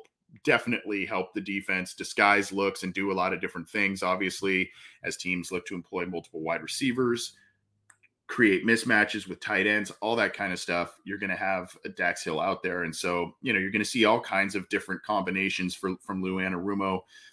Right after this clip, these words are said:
where, you know, you'll have Jet Bates and Hill on the field at the same time. You'll have Flowers probably trailing slot and or tight end options, all kinds of different things. So, um, you'll see a lot of players out there doing a lot of different things, which is, which is great.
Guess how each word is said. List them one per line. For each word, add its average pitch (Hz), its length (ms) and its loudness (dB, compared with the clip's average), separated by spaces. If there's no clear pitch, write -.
where, 95 400 6
you 104 60 -2
know, 95 100 0
you'll 85 160 0
have 104 240 4
Jet 104 300 4
Bates 104 340 6
and 113 460 4
Hill 110 260 4
on 107 120 2
the 104 60 -2
field 104 240 2
at 95 60 0
the 101 60 -8
same 101 220 -2
time. 101 220 0
You'll 90 100 -2
have 107 200 0
Flowers 101 440 8
probably 98 440 2
trailing 101 400 -2
slot 98 420 4
and 98 160 -2
or 92 100 2
tight 101 260 0
end 95 180 2
options, 95 480 0
all 139 200 4
kinds 117 200 -4
of 95 80 -4
different 90 240 -6
things. 87 260 -2
So, 95 280 0
um, 104 360 -4
you'll 123 100 0
see 131 220 4
a 113 80 6
lot 107 240 8
of 117 80 -2
players 110 400 8
out 98 220 4
there 92 120 0
doing 95 220 -2
a 90 40 -2
lot 87 200 4
of 90 80 -6
different 87 280 -4
things, 90 300 -2
which 87 180 -6
is, 85 300 -4
which 90 160 -8
is 87 140 -6
great. 87 340 2